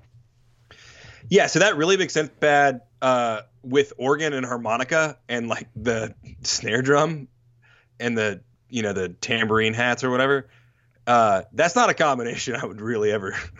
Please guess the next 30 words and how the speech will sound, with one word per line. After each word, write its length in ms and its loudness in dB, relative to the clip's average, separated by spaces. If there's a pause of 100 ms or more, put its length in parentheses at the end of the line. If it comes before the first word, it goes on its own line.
(220)
<laughs> 480 -20
put 140 2
together, 420 2
but 100 2
it 80 0
makes, 180 -2
like, 140 -4
this 180 -6
really 260 4
weird, 360 2
haunting, 720 -2
uh, 200 4
combination 680 0
that 100 -6
when 220 -4
combined 400 0
with 100 -8
his 140 -8
melody 600 -2 (560)
is 100 0
sort 180 4
of 80 2
like 160 0
this, 320 -4
uh, 340 4 (540)
this, 220 -4
like, 180 0
sober 840 2
hope. 360 -4 (640)
Um, 920 0